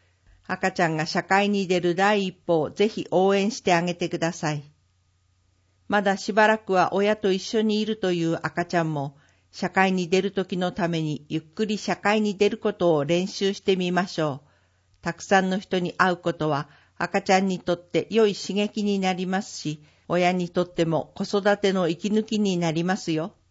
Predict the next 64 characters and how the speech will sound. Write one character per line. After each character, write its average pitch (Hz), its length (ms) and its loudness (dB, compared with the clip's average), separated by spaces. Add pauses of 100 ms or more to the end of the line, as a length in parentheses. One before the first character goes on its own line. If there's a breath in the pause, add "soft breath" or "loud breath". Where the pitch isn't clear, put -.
(640)
保 185 160 2
育 190 160 -2
士 - 180 -6
さ 185 220 2
ん 175 100 -2
が 175 80 2
い 175 100 2
ら 185 100 4
っ - 20 -4
し - 180 -6
ゃ 175 60 4
る 165 200 -4
市 - 220 -4
内 214 200 4
の 185 120 0
子 196 140 -6
育 208 300 2
て 208 140 2
支 214 220 0
援 214 180 4
セ 190 200 0
ン 185 80 -4
タ - 440 -2
ー、 - 80 -20 (800)
十 190 200 0
四 196 200 2
ペ 180 160 2
ー 165 80 0
ジ 151 80 -8
参 143 260 -2
照 135 360 -4 (600)
は 147 240 -2 (220 soft breath)
お 156 100 -2
す 170 140 -8
す 202 180 -2
め 202 180 2
で 185 160 0
す。 - 360 -20 (960)
お 175 60 -2
読 202 180 4
み 214 160 4
い 202 60 -2
た 202 180 2
だ 202 140 2
い 208 80 0
て 208 180 4
い 202 100 2
る 170 120 -2
皆 170 260 0
さ 151 240 -4
ん、 147 120 -12 (420)
街 190 280 -2
中 190 280 0
で 170 180 0
赤 - 240 0
ち 220 120 0
ゃ 214 60 4
ん 208 100 2
を 185 120 2
見 170 120 -2
か 165 180 -2
け 170 140 -4
た 165 180 -4
ら、 143 200 -6